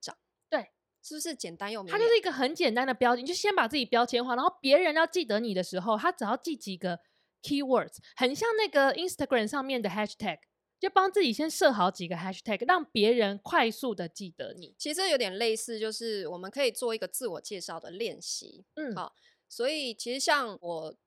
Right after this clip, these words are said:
Speaker 1: 出书之后，也有非常多就是要上节目、各种表达自己的机会，还有包括做直播、做 podcast，对我来讲也是非常多的口语的训练。
Speaker 2: 嗯。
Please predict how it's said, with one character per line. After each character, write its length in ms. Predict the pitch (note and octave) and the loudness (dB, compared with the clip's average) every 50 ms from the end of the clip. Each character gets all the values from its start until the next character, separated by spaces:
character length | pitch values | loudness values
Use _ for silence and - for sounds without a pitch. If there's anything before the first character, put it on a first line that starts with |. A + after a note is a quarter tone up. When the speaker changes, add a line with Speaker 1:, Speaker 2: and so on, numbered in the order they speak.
| _ _ - | _ _ -16
Speaker 1:
出 200 | - - A#3 A3+ | -12 -12 -10 -10
书 220 | - A#3+ A3+ A3+ | -8 -8 -8 -8
之 180 | - - G#3 G#3+ | -8 -10 -12 -10
后， 220 | - A#3 G#3+ F#3+ | -6 -6 -6 -4
也 100 | F3 F3 | -4 -6
有 120 | F3 D#3+ D#3 | -8 -8 -10
非 180 | - - F#3+ | -10 -12 -12
常 240 | F#3+ - D#3+ D#3+ E3+ - _ | -10 -12 -14 -14 -16 -18 _
多 320 | F#3 F3 F3 F3 F3 F3 | -10 -8 -6 -6 -6 -8
就 160 | E3+ - G3+ | -8 -10 -12
是 160 | F#3 - F#3+ F#3 | -12 -10 -10 -8
要 140 | F#3 E3+ | -8 -8
上 280 | E3+ - - A3 F3 E3+ | -6 -6 -6 -6 -8 -8
节 240 | - - - D#3+ D#3+ | -12 -14 -12 -12 -12
目、 220 | F3 G#3 G3+ F#3 E3+ | -10 -10 -10 -10 -12
各 200 | _ - A3 F#3 | _ -8 -8 -8
种 300 | - - E3 - - - | -6 -10 -12 -12 -12 -12
表 200 | - F3+ D#3+ D3+ | -8 -8 -8 -6
达 180 | - - D#3+ F3 | -6 -8 -8 -8
自 200 | - - A3 G3 | -8 -8 -10 -10
己 160 | - - D3+ | -12 -12 -16
的 60 | D#3 | -16
机 260 | E3+ - - F#3+ F3+ F#3 | -10 -10 -10 -8 -8 -12
会， 240 | - - G3 D#3+ | -8 -8 -8 -8
还 140 | C#3+ E3 G3 | -6 -6 -4
有 180 | A#3 A#3 G#3 F#3+ _ _ _ _ _ - | -2 -2 -2 -2 _ _ _ _ _ 0
包 160 | - B3+ C4+ | 2 2 2
括 220 | C#4 E4 D4+ B3 | 4 4 2 2
做 260 | A#3 - - D4+ C4 G#3+ | 2 -2 -4 -4 -4 -4
直 300 | - - - F3 F3 F#3 | -4 -8 -10 -10 -12 -14
播、 440 | _ - F#3 F#3 F#3+ F#3+ F#3+ - - - | _ -10 -8 -6 -4 -6 -6 -8 -10 -10
做 160 | A#3+ A3 - | -10 -10 -8
podcast， 480 | - A3 F#3 F#3+ - - F#3 F3 - | -6 -6 -6 -6 -6 -8 -12 -12 -6
对 100 | - C4 | -4 -4
我 100 | A3+ F3+ | -4 -4
来 140 | E3 D3+ D#3+ | -4 -6 -8
讲 160 | E3 - E3 | -8 -8 -12
也 120 | E3+ E3 E3+ | -12 -12 -12
是 160 | - - A#3 | -10 -10 -10
非 180 | - - A3+ A3 | -6 -6 -6 -6
常 220 | A#3 F3+ F3 F3 | -4 -6 -10 -10
多 200 | - G3 F#3 F#3 | -10 -10 -10 -10
的 320 | - - E3 D#3 - - _ _ _ | -8 -8 -10 -10 -10 -12 _ _ _
口 240 | _ - G3 F#3 G#3+ | _ -10 -8 -8 -6
语 140 | A#3+ G#3 E3+ | -8 -10 -10
的 120 | - - D#3+ | -12 -14 -12
训 360 | - - - G3 E3+ D#3 D#3 E3+ | -12 -10 -10 -12 -12 -14 -16 -12
练。 180 | F3+ D#3 - _ _ | -12 -12 -12 _ _
Speaker 2:
嗯。 180 | - A#3+ F#3+ | -12 -12 -12